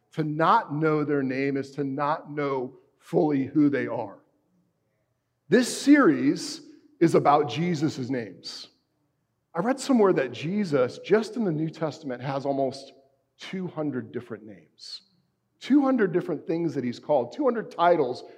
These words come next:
two hundred nicknames, two hundred things that he refers to, uh, by himself.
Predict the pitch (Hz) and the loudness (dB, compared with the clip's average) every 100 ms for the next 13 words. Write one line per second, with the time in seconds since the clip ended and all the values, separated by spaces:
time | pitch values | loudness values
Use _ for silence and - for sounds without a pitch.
0 | - - 233 247 226 160 185 185 151 139 | -20 -2 2 4 4 4 2 2 0 -2
1 | - 254 247 220 - - _ - 226 175 | -4 -4 -2 -2 -4 -18 _ 2 2 4
2 | 175 139 170 170 - 175 170 170 - 190 | 2 2 0 0 0 0 2 2 -2 -10
3 | 156 - _ - 147 143 143 165 170 147 | -12 -14 _ -6 -4 -4 -4 -2 0 -2
4 | 180 - 165 110 110 - | -6 -6 -4 -4 -6 -18